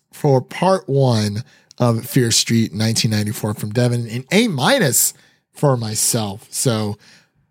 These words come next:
put it in the books. <laughs> We're all, we're all good to go there. So, um, again, thank you, Devin, as always, for coming on, taking, talking movies with us. Um, by the time this is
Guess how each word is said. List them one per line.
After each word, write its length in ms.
put 140
it 40
in 120
the 80
books. 480
<laughs> 340
We're 160
all, 280
we're 100
all 140
good 200
to 80
go 240
there. 400
So, 380
um, 440
again, 460
thank 280
you, 120
Devin, 460
as 140
always, 320
for 80
coming 260
on, 140
taking, 380
talking 360
movies 360
with 140
us. 280
Um, 420
by 220
the 120
time 520
this 600
is 360